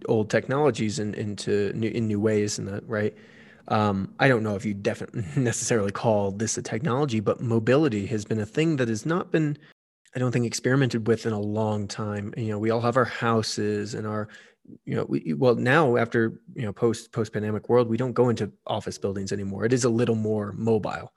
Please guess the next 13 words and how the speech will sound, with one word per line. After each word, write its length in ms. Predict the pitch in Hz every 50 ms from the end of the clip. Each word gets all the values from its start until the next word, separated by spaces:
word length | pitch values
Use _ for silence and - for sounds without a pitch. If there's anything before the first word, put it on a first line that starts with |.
| _ _ - - - - - _ _ -
uh, 260 | - 110 101 98 98
which 280 | 95 98 101 - - -
is, 180 | 98 98 - - _
you 180 | - 135 107 98
know, 140 | 101 110 131 185 208 -
leading 400 | - 110 107 110 104 110 107 101
to 140 | - 104
a 40 | 104
more 160 | 101 104 104
decentralized 600 | 104 101 - - 104 101 - 104 101 98 98 -
world 320 | - 110 104 101 101 98 -
in, 200 | - 113 104 98
in, 400 | 87 - 104 104 104 101 101